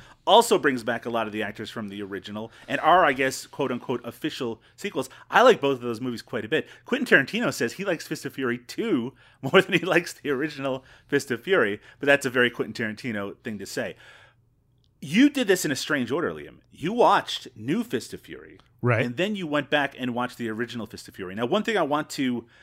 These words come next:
Speaker 1: make very clear, and this is something that I was confused about because I had not watched New Fist of Fury before, New Fist of Fury is not a remake of Fist of Fury. It is a direct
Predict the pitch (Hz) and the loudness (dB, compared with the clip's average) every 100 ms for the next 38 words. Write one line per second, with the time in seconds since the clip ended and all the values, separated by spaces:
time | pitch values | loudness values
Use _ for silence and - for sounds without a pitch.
0 | _ 127 143 107 131 151 - 160 123 87 | _ -2 -2 2 2 2 -2 -2 0 0
1 | 107 214 302 - 233 165 123 175 277 - | 0 0 0 0 0 2 4 6 6 0
2 | - 139 190 247 123 85 85 120 160 208 | -6 -6 -4 -2 -4 -6 -8 -4 0 2
3 | 131 131 190 117 131 208 - 123 123 127 | 0 0 0 0 0 0 0 -6 -6 -8
4 | 110 160 247 202 101 90 101 - - - | -10 -6 -6 -6 -10 -10 -10 -10 -20 -20
5 | - _ _ _ 143 277 302 311 247 185 | -20 _ _ _ 4 6 6 2 0 2
6 | 208 135 120 180 143 120 123 95 78 87 | 4 4 4 4 4 2 -2 -4 -8 -14
7 | - 90 - - 101 - _ _ _ _ | -16 -18 -18 -14 -12 -14 _ _ _ _
8 | - 294 262 165 143 - 131 120 180 190 | -2 2 4 4 2 0 0 4 6 4
9 | - | 2